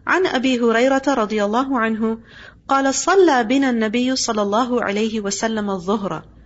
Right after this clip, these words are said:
أو العصر." Abu Hurairah radiallahu anhu said that the Prophet sallallahu alaihi wasallam prayed with us, meaning he led us in prayer,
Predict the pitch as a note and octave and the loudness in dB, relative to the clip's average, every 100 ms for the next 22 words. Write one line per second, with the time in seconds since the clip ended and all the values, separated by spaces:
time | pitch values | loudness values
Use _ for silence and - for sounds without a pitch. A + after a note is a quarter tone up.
0 | - - A3+ A#3+ B3 A3 A3+ - E3 - | -20 -4 -2 2 2 2 -2 -4 -8 -10
1 | - - - - - - - _ _ - | -18 -20 -20 -20 -20 -20 -20 _ _ -20
2 | - - - A3+ C4 C4+ C#4+ F4 E4 C4 | -20 -16 -4 0 2 4 4 4 2 2
3 | C4+ C4+ C4 A3+ A3 G#3+ - F#3+ A#3 - | 2 0 0 -4 -4 -6 -4 -4 -4 -8
4 | - - - A#3 A#3 - C#4 D4+ E4 - | -20 -20 -6 -4 -4 0 0 0 -2 -2
5 | A3+ A3+ B3 A#3 G#3 G#3+ G3+ G#3+ G#3 A3 | -2 0 0 -2 -4 -4 -4 -6 -6 -8
6 | - A3+ C4 C4 G#3+ A#3 - G#3 C#4 - | -2 0 0 0 -2 -2 -2 -4 -4 -8
7 | G#3 G#3 G#3 G#3+ B3 C4+ - B3 - A#3 | -6 -6 -4 -2 0 -2 -4 -6 -4 -2
8 | G3 C#4+ | -2 -4